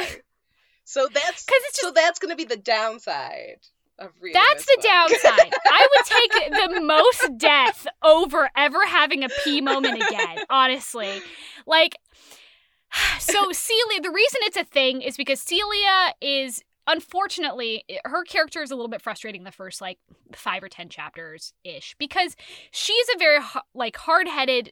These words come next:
Speaker 2: woman who apparently doesn't know anything about, like, Norse culture, eh, like, or history, really, besides, like, I guess they worship Thor or something, I don't know. Um, she, she doesn't, and I, I gotta just accept that, because not everyone is you and me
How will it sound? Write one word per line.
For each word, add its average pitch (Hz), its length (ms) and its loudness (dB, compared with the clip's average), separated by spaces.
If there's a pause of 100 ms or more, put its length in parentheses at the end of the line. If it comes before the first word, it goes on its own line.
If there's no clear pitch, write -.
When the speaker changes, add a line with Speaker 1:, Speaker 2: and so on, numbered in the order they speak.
Speaker 2:
woman 233 380 -8
who 269 120 -8
apparently 381 480 -6
doesn't 269 280 -6
know 254 160 -8 (100)
anything 277 500 -6
about, 233 440 -4
like, 220 280 -10
Norse 226 280 -14
culture, 254 640 -8
eh, 202 140 -14 (100)
like, 233 260 -10
or 226 200 -10
history, 254 420 -12
really, 247 240 -8
besides, 214 460 -12
like, 190 260 -14 (100)
I 180 120 -20
guess 208 260 -18
they 285 120 -18
worship 269 460 -18
Thor 311 320 -16
or 302 60 -16
something, 294 340 -18
I 180 120 -20
don't 349 200 -20
know. 330 220 -20 (480)
Um, 254 460 -4 (580)
she, 370 240 -6
she - 220 -6
doesn't, 370 400 0
and 294 160 -2
I, 277 160 -2 (160)
I 262 180 -4 (140)
gotta 247 240 -6
just 262 240 -16
accept 269 360 -10
that, 240 200 -6
because 220 200 -20
not 208 160 -12
everyone 277 440 -12
is 214 180 -14
you 240 240 -12
and 277 160 -12
me 254 320 -12